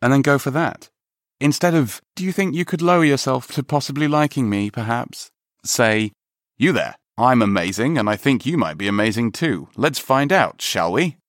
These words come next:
And those that you choose are lucky to get the opportunity to impress you.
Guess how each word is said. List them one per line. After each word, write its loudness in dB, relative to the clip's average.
And -2
those 2
that -6
you -2
choose 2
are -2
lucky 0
to -6
get -2
the 0
opportunity 0
to -8
impress -2
you. -4